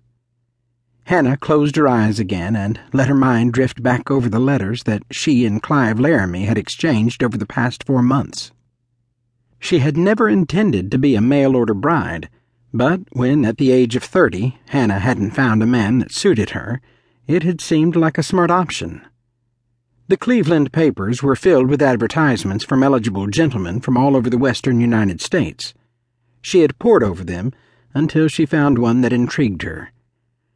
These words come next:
"Ladies, if you're looking for a mature, strong man who's got the knack to make a lady feel special,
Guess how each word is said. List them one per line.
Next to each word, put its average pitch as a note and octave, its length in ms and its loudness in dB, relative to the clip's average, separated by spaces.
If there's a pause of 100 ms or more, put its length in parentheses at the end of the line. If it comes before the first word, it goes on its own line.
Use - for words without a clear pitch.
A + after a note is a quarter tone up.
(540)
"Ladies, D#3 460 0 (420)
if A2 180 -2
you're A#2 120 2
looking D#3 360 2
for B2+ 180 2
a B2+ 40 2
mature, B2+ 500 4
strong C#3+ 480 2
man C3+ 420 2
who's A#2 280 -4
got C#3 220 -4
the C#3+ 80 2
knack D3 300 2
to C#3+ 60 0
make D3 220 2
a C3 40 0
lady C#3 260 2
feel C#3 260 2
special, - 640 -4